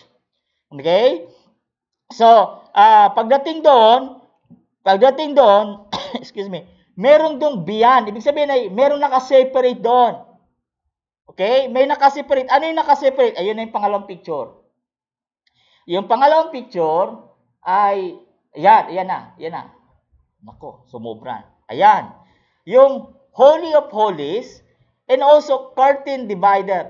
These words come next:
And then, uh, the Ark of the Covenant. Nasa Holy of Holies yan. At yan, pinakasagradong lugar na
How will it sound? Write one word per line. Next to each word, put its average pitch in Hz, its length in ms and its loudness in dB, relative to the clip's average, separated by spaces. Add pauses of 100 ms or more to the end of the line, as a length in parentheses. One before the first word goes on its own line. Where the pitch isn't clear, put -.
And 185 160 -12
then, 196 320 -10
uh, 165 240 -4
the 170 160 -14
Ark 254 240 0
of 233 160 -10
the 220 80 -10
Covenant. 214 400 -6
Nasa 262 320 0
Holy 247 400 -6
of 247 160 -6
Holies 202 400 -6
yan. 190 400 -2 (400)
At 214 240 0
yan, 220 640 2 (320)
pinakasagradong 202 1300 -4 (320)
lugar 175 640 0 (320)
na 175 480 -2